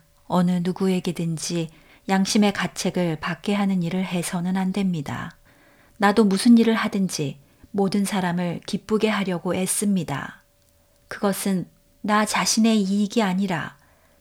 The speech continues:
많은 사람들의 이익을 구하여 결국 그들을 구원하려는 것입니다.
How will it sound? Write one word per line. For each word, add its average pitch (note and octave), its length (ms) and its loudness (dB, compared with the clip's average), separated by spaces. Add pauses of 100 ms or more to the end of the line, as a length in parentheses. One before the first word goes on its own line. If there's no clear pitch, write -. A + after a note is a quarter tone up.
(120)
많은 G#3 380 4
사람들의 G3+ 600 0
이익을 G3+ 480 0
구하여 F3+ 640 -4 (380)
결국 F3+ 560 -4 (380)
그들을 F#3+ 380 -2
구원하려는 G3 720 0
것입니다. - 760 -4